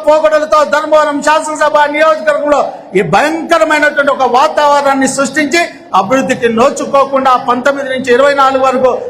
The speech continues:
ఆనాటి శాసనసభ్యుడు ఈ యొక్క నియోజకవర్గాన్ని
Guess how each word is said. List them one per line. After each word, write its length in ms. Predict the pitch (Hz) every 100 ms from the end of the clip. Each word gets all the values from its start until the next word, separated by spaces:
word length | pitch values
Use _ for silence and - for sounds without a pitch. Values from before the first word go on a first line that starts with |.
| - 190
ఆనాటి 380 | 247 269 277 269 240
శాసనసభ్యుడు 680 | 262 277 277 262 254 277 285 311 - - - - - - - 190
ఈ 20 |
యొక్క 200 | 233 233 220
నియోజకవర్గాన్ని 920 | 214 262 - 247 240 196 240 233 220